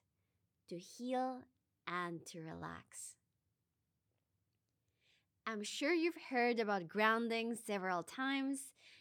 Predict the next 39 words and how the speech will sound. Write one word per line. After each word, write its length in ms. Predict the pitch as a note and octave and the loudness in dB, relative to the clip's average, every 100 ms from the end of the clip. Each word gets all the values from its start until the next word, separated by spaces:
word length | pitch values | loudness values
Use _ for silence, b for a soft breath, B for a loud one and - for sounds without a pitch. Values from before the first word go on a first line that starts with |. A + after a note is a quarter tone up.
| B - | B 4
Actually, 680 | C4+ - - D4+ D4 A3+ | 4 2 -2 0 0 -2
it 80 | A#3 | -2
is 140 | A3+ | -2
one 180 | A#3 B3 | -2 0
of 120 | C4+ | 0
the 80 | C4 | -2
most 440 | B3+ A#3 B3 B3 - | -2 0 0 -2 -4
popular 380 | A#3+ G#3+ A3 | -4 -2 -2
intentions 640 | G#3+ G3 - G#3 G#3+ G#3+ F#3+ | 0 -4 -4 -4 -2 -8 -2
during 220 | G3+ F#3+ | 0 2
my 60 | F#3 | 0
yoga 340 | F#3 F#3 F3+ | 0 0 0
sessions, 580 | F3 D#3+ - - - - _ b b b b | -4 -8 -8 -14 -16 -18 _ b b b b
where 260 | G#3+ G#3+ | 6 6
the 180 | G3+ F#3+ E3+ _ - | 8 8 6 _ 6
"I 180 | A3 C4 | 6 6
want 240 | D4+ C#4+ | 4 0
to 80 | G#3+ | -2
feel 180 | G3+ F#3 | -2 0
grounded" 600 | F3+ G#3 B3 C4+ C4+ B3+ | 6 6 6 4 2 2
is 240 | G3+ G3+ | -2 0
followed 320 | A3 A3+ A#3 | 2 4 4
by 100 | G3+ | 2
a 140 | F#3 F3 | 2 0
great 340 | F#3 G#3+ A3 | 4 4 4
sequence 320 | A3 A3 G#3+ | -2 -2 0
of 100 | F#3 | -2
hip 240 | - A3 - | -4 -8 -2
openers 580 | F#3+ F#3 G3 G#3 A3 G3+ | 0 0 0 0 0 -2
featuring 460 | - A3 B3 G3 E3+ | -6 -4 -4 -4 -6
pigeon 480 | - C#4+ A#3 C#4 C4+ | -4 -4 0 0 0
or 240 | - F#3+ F3+ | 0 -4 -2
fire 400 | - F#3 F3 E3+ | 6 8 8 2
log 220 | D3+ D3+ _ | 0 -2 _
for 160 | C4+ C4+ | 0 2
the 140 | B3 | 2
root 180 | G3 F3 | 0 -2
chakra. 360 | - D#3+ - - _ _ B B B B B - | -4 -4 -6 -20 _ _ B B B B B 2
But 280 | C#4+ D4 | 4 4